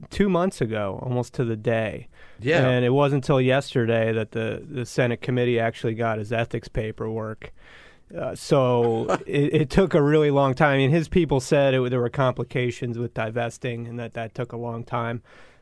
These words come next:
Speaker 1: A lot of people thought maybe he had cold feet about the whole thing.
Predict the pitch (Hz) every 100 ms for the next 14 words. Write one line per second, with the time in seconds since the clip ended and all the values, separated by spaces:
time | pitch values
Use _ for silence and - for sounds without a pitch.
0 | - 220 190 170 160 - 156 143 139 127
1 | 127 120 - 120 110 127 123 113 113 117
2 | 117 113 - 113 110